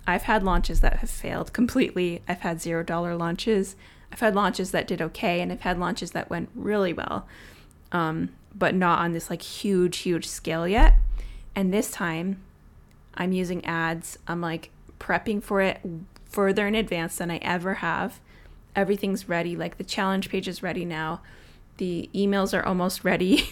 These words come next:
<laughs> Like, everything will be prepped ahead of time so that I'm not, um, scrambling in it. And I'm also timing it with my menstrual cycle, which is something that I'm teaching inside the program that I'm launching soon, which is cool,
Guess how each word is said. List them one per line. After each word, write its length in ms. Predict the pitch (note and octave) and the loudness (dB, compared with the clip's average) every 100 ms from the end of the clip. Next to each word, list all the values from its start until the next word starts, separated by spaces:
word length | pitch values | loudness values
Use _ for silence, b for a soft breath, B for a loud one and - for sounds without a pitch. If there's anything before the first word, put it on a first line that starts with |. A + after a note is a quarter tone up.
| - | -2
<laughs> 80 | |
Like, 200 | A#3+ G3 - | 0 0 0
everything 400 | G3+ G#3+ A3+ G#3 | -2 0 0 0
will 120 | F#3 | 0
be 80 | F3 | -4
prepped 360 | - F3+ - | -2 -2 -2
ahead 220 | - F3 | -4 -2
of 80 | F#3 | -2
time 300 | - B3+ F4+ - B B B B | -2 -2 -4 -6 B B B B
so 100 | - F3+ | -8 0
that 180 | F#3 | 2
I'm 160 | F#3 F3+ | 4 2
not, 340 | F3+ F3 F3 - - | 4 4 2 -2 -4
um, 340 | E3+ E3 E3+ - - - - - | -2 -2 -4 -8 -18 -16 -8 -4
scrambling 800 | - - F3+ F3 E3+ E3 D#3+ - | -4 -2 0 2 2 0 -2 -2
in 160 | F3+ E3+ | -2 -2
it. 140 | - - B B B B C#3+ - | -4 -10 B B B B 2 4
And 260 | F3+ F3 | 2 2
I'm 160 | D#3+ E3+ | 0 2
also 300 | F#3 F#3+ A#3 | 2 2 0
timing 460 | - F#3+ E3+ E3 E3 | -2 -2 0 0 0
it 180 | A3+ - - | -2 -4 -6
with 260 | E3+ - | -6 -4
my 140 | F3+ G3 | -4 0
menstrual 420 | D#4 E4 - - | -2 -2 -8 -8
cycle, 380 | - - - - | -6 -8 -6 -8
which 200 | F#3+ F#3+ | -8 -8
is 120 | F3+ | -8
something 480 | - F3 - E3 - B B | -8 -8 -8 -8 -10 B B
that 120 | - F3 | -6 -4
I'm 80 | |
teaching 360 | F3 F3+ - F3 | -4 -6 -4 -2
inside 540 | F3 F3 - G#3+ A#3+ | 0 -2 2 4 4
the 80 | - | 2
program 420 | - E3+ E3 D#3 E3+ | 0 0 0 -2 -2
that 100 | E3 | -2
I'm 120 | E3 | -2
launching 380 | E3 E3+ F3 F3+ | -2 -2 -4 -6
soon, 320 | - F3+ F3 | -4 -4 -4
which 180 | - - | -6 -8
is 100 | - | -12
cool, 420 | - E3+ F3 | -4 -2 0